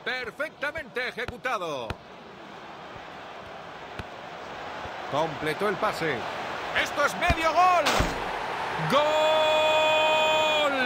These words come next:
¡Superó al portero!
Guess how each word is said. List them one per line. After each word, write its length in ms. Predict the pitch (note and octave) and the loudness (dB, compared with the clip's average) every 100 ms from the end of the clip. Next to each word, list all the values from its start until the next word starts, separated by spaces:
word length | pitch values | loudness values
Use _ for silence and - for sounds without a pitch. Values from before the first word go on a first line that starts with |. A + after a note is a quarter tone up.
| A#3+ A3+ G#3 G3+ F#3 E3+ D3+ - | 0 -2 -2 -2 -2 -2 -2 -2
¡Superó 800 | - D#4 C#4+ A#3+ D4 D4 D4+ E4 | 2 4 4 4 6 6 6 4
al 200 | D#4+ - | 4 4
portero! 920 | C4+ D4 C4 C#4 C4 A3+ G3 E3 | 4 4 4 4 4 6 6 6